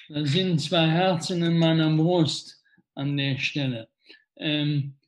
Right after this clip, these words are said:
als Kommune muss ich mich an das K A G halten, also die Kommunalabgabengesetz.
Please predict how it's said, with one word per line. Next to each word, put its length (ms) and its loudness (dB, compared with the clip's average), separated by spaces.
als 340 -2
Kommune 840 0
muss 300 0
ich 160 2
mich 380 2
an 180 0
das 280 -2
K 300 -2
A 40 -2
G 380 2
halten, 840 -4
also 220 -2
die 240 -2
Kommunalabgabengesetz. 2250 -2